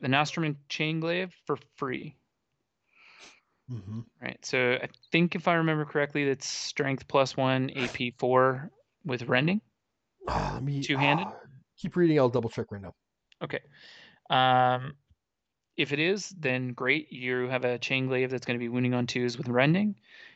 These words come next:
Speaker 1: And if you're fighting Mechanicum, you're just gonna cut 'em into bits. Um, if it's A P three, even better, but Craig will come in with that in a minute.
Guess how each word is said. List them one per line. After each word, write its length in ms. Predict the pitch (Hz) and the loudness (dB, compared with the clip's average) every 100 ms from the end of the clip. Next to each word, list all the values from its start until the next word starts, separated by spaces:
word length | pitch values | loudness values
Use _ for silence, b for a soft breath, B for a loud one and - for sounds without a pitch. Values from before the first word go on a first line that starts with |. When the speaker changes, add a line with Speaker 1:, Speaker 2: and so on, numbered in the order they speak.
| b | b
Speaker 1:
And 280 | 151 117 113 | 0 2 4
if 100 | 113 | 2
you're 80 | 120 | -4
fighting 420 | - - 147 139 131 | -2 2 4 2 0
Mechanicum, 500 | 135 131 123 135 127 | 0 0 0 -2 -2
you're 120 | 123 | -4
just 140 | - | -8
gonna 120 | 127 | -8
cut 180 | 117 127 | -2 0
'em 80 | 120 | 0
into 160 | 117 117 | -2 -6
bits. 640 | 147 143 - - - - - _ _ _ _ _ _ _ - b b b b _ | -6 -8 -8 -12 -12 -10 -12 _ _ _ _ _ _ _ -20 b b b b _
Um, 720 | 120 117 113 113 113 117 - - | -4 0 0 0 -2 -4 -6 -8
if 180 | - 143 | -10 -2
it's 120 | 143 | 2
A 80 | 139 | 4
P 180 | 147 | 2
three, 300 | 135 - 180 | 0 2 2
even 380 | 202 165 147 139 | 0 0 0 2
better, 240 | 131 120 113 | 4 2 0
but 180 | 135 | -6
Craig 220 | - 127 120 | -2 -2 -2
will 80 | |
come 200 | 113 123 | -2 -2
in 120 | 120 117 | -2 -2
with 80 | |
that 180 | - 123 | -2 -4
in 60 | - | -4
a 20 | |
minute. 160 | 120 - | -6 -6